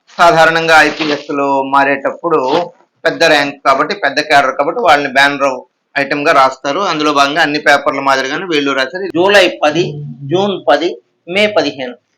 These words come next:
ఈ మూడు డేట్లలో ఏం జరిగాయి? స్టీల్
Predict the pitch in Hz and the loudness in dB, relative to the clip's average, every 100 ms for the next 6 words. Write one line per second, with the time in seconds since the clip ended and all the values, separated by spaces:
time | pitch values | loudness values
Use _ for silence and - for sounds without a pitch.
0 | _ _ 175 175 170 202 214 185 165 165 | _ _ -8 -6 -4 0 2 2 2 0
1 | 165 180 233 180 160 147 139 127 - _ | 0 -2 0 0 0 -2 -4 -6 -12 _
2 | _ - 214 226 | _ -2 0 0